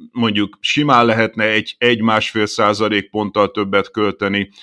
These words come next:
Az egészségügyi költésünkbe körülbelül egy három-négy százalékos elmaradásunk van legalább az uniós átlaghoz képest is. E, a szociálpolitikába hat-hét százalék, a vasutat rendezni kéne, ott is óri-,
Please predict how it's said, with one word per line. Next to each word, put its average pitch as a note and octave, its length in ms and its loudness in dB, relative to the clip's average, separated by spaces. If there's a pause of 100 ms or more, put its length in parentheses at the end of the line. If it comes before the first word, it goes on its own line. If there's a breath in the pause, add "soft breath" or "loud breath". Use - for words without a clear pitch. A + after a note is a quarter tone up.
(140 loud breath)
Az G#2 120 -6
egészségügyi A#2+ 800 2
költésünkbe G#2 840 -2
körülbelül G2 560 -2
egy F2+ 120 -8
három-négy B2+ 600 2
százalékos G#2 760 -2
elmaradásunk G2 920 0
van F#2 180 -2
legalább G#2+ 500 2
az F#2 140 -6
uniós D3+ 460 2
átlaghoz G#2+ 580 0
képest G2 560 -6
is. G2 220 -6 (540 soft breath)
E, G2+ 500 4
a G2+ 240 -4
szociálpolitikába G#2 1400 0
hat-hét B2 580 0
százalék, G#2 840 0
a F#2+ 120 -10
vasutat A#2+ 580 0
rendezni G2+ 600 -4
kéne, F#2+ 360 -4
ott B2 260 -6
is A#2 160 -6
óri-, A#2 340 -4